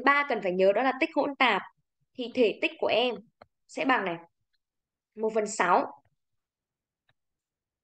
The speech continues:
Một phần sáu nhá. Ví dụ cho em một cái hình chóp. Đây, cho em một cái hình chóp ở đây đi. Đây, ok. Cho hình chóp S A B C. Thể tích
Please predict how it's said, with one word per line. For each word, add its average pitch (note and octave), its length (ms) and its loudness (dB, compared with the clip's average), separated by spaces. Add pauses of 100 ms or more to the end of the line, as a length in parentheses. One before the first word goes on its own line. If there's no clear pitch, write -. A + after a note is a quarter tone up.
Một A3 260 2
phần G#3 140 4
sáu G3+ 360 0
nhá. D4 180 0 (480)
Ví A#3+ 100 -2
dụ D#4+ 200 2
cho D4 120 2
em C4+ 180 2
một A3+ 140 -2
cái G3+ 120 2
hình B3+ 180 -2
chóp. D#4 240 0 (720)
Đây, G#3 180 -6 (360)
cho A#3 100 -4
em A3 160 2
một F#3 100 -2
cái G#3 80 0
hình G#3 160 0
chóp C4+ 220 4
ở - 60 -2
đây F#3+ 120 2
đi. G3+ 100 -8 (1500)
Đây, F#3+ 240 0 (760)
ok. G3+ 200 0 (1120)
Cho C#4+ 180 2
hình C4 160 0
chóp D#4 200 2 (120)
S D#4+ 200 2 (120)
A B3 200 2
B B3 80 2 (200)
C. - 20 2 (1900)
Thể B3+ 300 2
tích F#4+ 100 -2